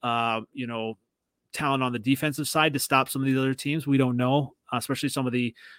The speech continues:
uh, you know, top receivers. Um, they're winning, and, and you'd never apologize for, for wins, um, especially when you're Lions, when you're not used to getting them. Um, they're, they're definitely kind of like a team.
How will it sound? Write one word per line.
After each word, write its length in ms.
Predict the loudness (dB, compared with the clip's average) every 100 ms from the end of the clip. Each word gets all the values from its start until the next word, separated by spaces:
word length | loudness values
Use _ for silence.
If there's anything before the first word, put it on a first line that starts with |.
| -20 -6
uh, 320 | 0 2 2 0
you 140 | -4 -4
know, 60 |
top 340 | 0 0 0 -2
receivers. 600 | 0 2 6 4 2 -6 _ -20 -8
Um, 260 | -2 -2 -2
they're 220 | 4 6
winning, 360 | 6 6 6 4
and, 180 | 2 0
and 160 | 0
you'd 100 | 2
never 200 | 4 4
apologize 560 | 4 6 4 6 2 0
for, 260 | -2 -4 -2
for 160 | -2
wins, 460 | 0 2 0 -2 -6 -6
um, 280 | -4 -2 -4
especially 380 | -2 -2 2 4
when 100 | 4
you're 120 | 4
Lions, 440 | 4 2 0 -2
when 100 | -2
you're 160 | -2 -4 -4
not 260 | -2 0
used 220 | 0 -2
to 60 | 0
getting 260 | 0 2 2
them. 260 | 0 -2 _ -20 -20 _ 2
Um, 320 | 4 4 0 -10
they're, 400 | 4 10 10 10
they're 220 | 6 6
definitely 420 | 6 4 4 0
kind 240 | 0 0 0
of 100 | 2
like 200 | 2 0
a 40 |
team. 560 | -4 -2 0 2 0